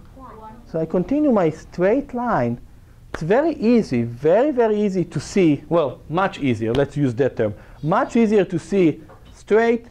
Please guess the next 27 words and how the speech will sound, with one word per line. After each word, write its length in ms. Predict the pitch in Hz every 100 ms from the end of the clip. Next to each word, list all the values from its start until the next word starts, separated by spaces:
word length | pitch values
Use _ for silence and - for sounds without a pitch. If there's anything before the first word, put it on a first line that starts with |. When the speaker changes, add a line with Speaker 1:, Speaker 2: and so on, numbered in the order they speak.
| 156
Speaker 2:
distance, 580 | 170 214 - 208 208 -
no 260 | 170 214 226
trees, 420 | 220 214 208 190
nothing 360 | 208 220 220
bother 300 | 185 185 185
you, 180 | 180 175
no 240 | 165 190 220
turns, 440 | 220 190 190 160
no 180 | 185 196
curves, 460 | 214 185 123 - - - - - -
than 160 | 131 139
anything 480 | 143 139 135 120 110
else. 260 | 107 - - - - - - - -
And 360 | 160 180 185 - - - - - - - - -
that's 320 | 110 101 -
it. 120 | - - - - - - - - - - -
So 240 | 151 160 - - - -
from 240 | 180 175
this 200 | 226 294
puzzle, 400 | - 233 202 147
actually, 300 | 127 135 127
we 120 | 131
touch 220 | - 180 - -
this, 240 | 151 - -
<coughs> 100 | -
bless 240 | 147 139 -
you, 140 | 110